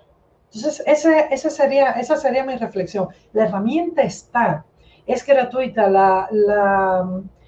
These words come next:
el recurso formativo está, existe, solo depende de nosotros. Un poco de paciencia, un poco de perseverancia.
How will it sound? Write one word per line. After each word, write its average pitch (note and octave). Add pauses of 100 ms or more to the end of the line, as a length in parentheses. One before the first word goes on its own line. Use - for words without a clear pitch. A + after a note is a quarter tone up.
(120)
el G#3
recurso D#4
formativo A#3
está, A#3
existe, F#3 (420)
solo D4+
depende B3+
de G#3
nosotros. F#3 (240)
Un C4+
poco C#4
de G#3+
paciencia, B3+
un G#3+
poco A3+
de G3+
perseverancia. B3